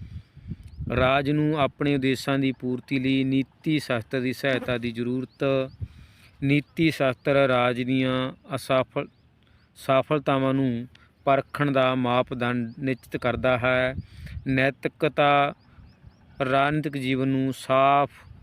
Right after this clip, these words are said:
ਬਣਾਉਣ ਵਿੱਚ ਸਹਾਇਕ ਨੀਤੀ ਸ਼ਾਸਤਰ ਦੀ ਰਾਜਨੀਤੀ ਸ਼ਾਸਤਰ ਨੂੰ ਦੇਣ, ਨੈਤਿਕ ਰਾਜ ਨੈਤਿਕ ਬੁਰਾਈਆਂ ਨੂੰ ਖਤਮ ਕਰਦਾ ਹੈ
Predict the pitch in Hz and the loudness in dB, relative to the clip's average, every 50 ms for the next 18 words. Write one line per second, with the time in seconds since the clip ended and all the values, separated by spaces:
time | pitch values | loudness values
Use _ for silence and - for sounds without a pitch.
0 | - - - 127 131 131 123 123 127 123 123 - - - - - - - - - | -10 -4 -2 0 0 0 0 -2 -2 -4 -6 -8 -8 -12 -16 -18 -20 -20 -20 -20
1 | - - - - - - - - - - - _ _ - - - - 135 120 139 | -20 -20 -20 -20 -20 -20 -20 -20 -20 -20 -20 _ _ -20 -14 -10 -6 -4 -2 0
2 | 147 135 131 135 131 - - - - - - - - - - - - _ _ - | 0 0 -2 -4 -6 -10 -16 -18 -18 -18 -18 -18 -18 -18 -20 -20 -20 _ _ -20
3 | - _ _ _ _ _ _ _ _ _ _ _ _ _ _ _ _ _ _ _ | -20 _ _ _ _ _ _ _ _ _ _ _ _ _ _ _ _ _ _ _
4 | _ _ - - _ _ - 143 147 139 - - 160 156 - 143 135 131 - - | _ _ -20 -20 _ _ -2 0 0 0 0 -2 -2 0 0 0 0 0 0 -2
5 | 147 131 123 139 139 135 135 139 147 - - - - - _ _ _ _ _ _ | -4 -2 0 0 0 0 0 -2 -4 -8 -14 -20 -20 -20 _ _ _ _ _ _
6 | _ _ _ _ _ _ _ - _ _ _ _ _ _ _ _ - _ _ _ | _ _ _ _ _ _ _ -20 _ _ _ _ _ _ _ _ -20 _ _ _
7 | _ _ _ _ _ _ _ _ _ _ _ - _ _ _ _ _ _ _ _ | _ _ _ _ _ _ _ _ _ _ _ -20 _ _ _ _ _ _ _ _
8 | _ _ _ _ _ - _ _ _ _ _ _ - _ _ _ _ _ - - | _ _ _ _ _ -20 _ _ _ _ _ _ -20 _ _ _ _ _ -10 -4
9 | 143 123 131 131 135 147 151 151 147 135 - 151 131 - 135 127 - - - 131 | -2 0 2 2 2 0 0 0 -2 -2 -4 -6 -4 -2 -2 -2 -2 -2 -2 -2
10 | 135 127 123 127 131 131 135 135 139 - - _ _ - _ _ _ _ _ _ | -2 0 0 0 2 2 0 0 -2 -4 -10 _ _ -20 _ _ _ _ _ _
11 | _ _ _ _ _ _ _ _ _ _ _ _ _ _ _ - 139 131 135 139 | _ _ _ _ _ _ _ _ _ _ _ _ _ _ _ -4 0 0 2 2
12 | 143 131 - - 147 - _ - 151 151 147 147 139 135 131 131 131 135 139 139 | 0 0 -2 -4 -6 -6 _ -2 0 0 2 2 2 2 2 4 4 2 2 2
13 | 143 143 135 135 135 131 - 135 - 135 127 131 127 127 127 127 127 127 - - | 0 0 2 2 0 0 -2 -6 -6 -2 -2 0 0 0 0 -2 -2 -4 -4 -4
14 | 131 123 - 147 135 - 135 127 120 117 135 135 123 117 131 127 131 131 131 131 | -6 -4 -4 -6 -2 0 0 0 0 2 0 0 2 2 2 2 2 2 0 -2